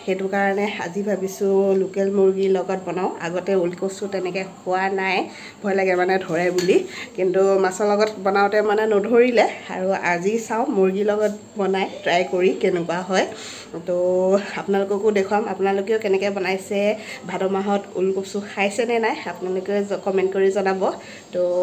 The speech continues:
ব'লক, এতিয়া এইখিনি কাটি কৰি লওঁ, আপোনালোককো দেখুৱাম। এইফালে ওলকচুখিনি এয়া কাটি ল'লোঁ।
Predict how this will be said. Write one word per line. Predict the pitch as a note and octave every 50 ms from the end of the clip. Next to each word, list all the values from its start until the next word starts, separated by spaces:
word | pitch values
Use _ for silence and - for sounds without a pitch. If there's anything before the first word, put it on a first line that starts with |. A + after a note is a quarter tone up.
| F#3 F#3+ F#3+ G3+ G3+ G3 F#3
ব'লক, | F#3 F#3 F#3+ A3 A3 A3 -
এতিয়া | - - G3+ G3+
এইখিনি | G3 G3 G3 - G3+ G3+ G#3+
কাটি | G#3+ F#3+ E3+ - - G3+ G3+
কৰি | - G3+ G3+ G#3
লওঁ, | A3 A#3+ A4 C5+ - -
আপোনালোককো | F3 F3 - - F#3 F#3 F#3 F3 E3+ F3 F3 F3+ F#3 F#3 F3+
দেখুৱাম। | E3+ D#3 - - D3 D3+ - - - - - - - - - - B3
এইফালে | B3 B3 C4+ C4 C4
ওলকচুখিনি | C4 B3+ A#3 B3 B3 A#3+ - C4+ C4 C4 C#4 C4
এয়া | C4 B3 B3
কাটি | F4+ G#3+ G#3+ - A3+
ল'লোঁ। | A#3 A3 A3 B3+ F#4+